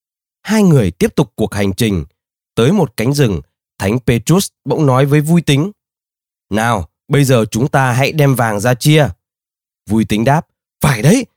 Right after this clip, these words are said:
chúng ta chia phần đi." Vị thánh bèn đổ túi vàng ra, chia làm ba phần.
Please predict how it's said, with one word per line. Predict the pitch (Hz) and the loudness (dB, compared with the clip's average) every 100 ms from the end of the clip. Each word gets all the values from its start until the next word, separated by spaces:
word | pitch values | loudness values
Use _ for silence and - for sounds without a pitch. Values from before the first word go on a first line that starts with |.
| _ | _
chúng | 135 160 | -2 0
ta | 165 | 0
chia | - 190 | 2 2
phần | 170 156 147 | 4 2 4
đi." | 220 165 _ _ _ _ _ _ _ _ _ _ _ _ _ | 4 2 _ _ _ _ _ _ _ _ _ _ _ _ _
Vị | 143 160 | -2 -2
thánh | - 135 160 202 | 0 2 2 0
bèn | 139 107 113 | 0 0 0
đổ | 104 78 | -2 -2
túi | - 123 | -2 0
vàng | 165 120 | 0 -2
ra, | 95 120 120 113 _ _ | 0 -2 -2 -6 _ _
chia | - 190 | 0 2
làm | 160 101 85 | 2 0 -2
ba | 120 135 | -2 0
phần. | 131 104 71 | -2 -2 -6